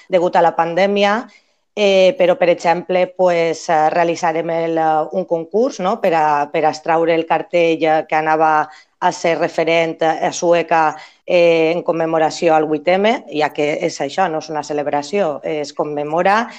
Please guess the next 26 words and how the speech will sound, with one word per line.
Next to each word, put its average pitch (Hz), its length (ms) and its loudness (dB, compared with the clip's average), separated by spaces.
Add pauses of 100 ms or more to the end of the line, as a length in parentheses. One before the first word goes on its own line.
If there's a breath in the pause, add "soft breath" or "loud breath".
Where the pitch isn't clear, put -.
(300 loud breath)
una, 185 480 0
una 214 240 0
reivindicació 180 960 0
de, 160 340 -2
dels 143 220 -4
drets 165 160 -2
socials 170 560 -4
i, 156 240 -4 (560 loud breath)
i 202 80 0
laborals 170 500 2
de, 165 300 2
de 175 160 -2
les 160 160 0
dones, 180 500 -2
que, 143 380 -4
que, 143 100 -10
bueno, 139 300 -8
que 143 80 -8
encara 151 240 -2
queda 151 240 -2
molt 143 240 -6
per 139 100 -2
fer. 196 380 0 (480 loud breath)
Eh, 202 180 6
després, 185 460 2
bueno, 180 240 2